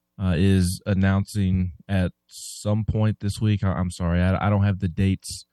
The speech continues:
uh, in, in front of me. I, I just know that he's announcing this week, uh, on two four seven sports dot com, uh, on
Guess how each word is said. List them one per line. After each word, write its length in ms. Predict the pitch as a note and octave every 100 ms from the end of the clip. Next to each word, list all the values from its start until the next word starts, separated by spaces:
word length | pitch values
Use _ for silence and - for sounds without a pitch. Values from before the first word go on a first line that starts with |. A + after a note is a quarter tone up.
| _ _ _ -
uh, 260 | E2+ F2 - - -
in, 140 | F2+
in 200 | F#2 F#2
front 300 | F2+ - G2
of 60 | F2+
me. 240 | E2+ E2+ - -
I, 140 | F2+
I 40 | F2+
just 160 | F#2
know 100 | G#2
that 140 | F2+ F#2+
he's 180 | A#2
announcing 440 | A2 A2 A2 G#2+ G#2+
this 180 | G#2 A#2
week, 360 | A2+ A2 - _
uh, 240 | F#2+ F#2+ F2+
on 220 | F#2 A#2+
two 160 | - G2+
four 160 | G2
seven 340 | F#2 G2+ F#2 F2
sports 540 | - G2+ G2 - - - _ _ _ _ _ _ -
dot 280 | F#2+ A#2+ - -
com, 720 | - D#3+ C#3+ G2+ C#3 C#3+ -
uh, 240 | G2 G2+ F#2+
on 540 | G2+ G#2 G#2 G2 F#2+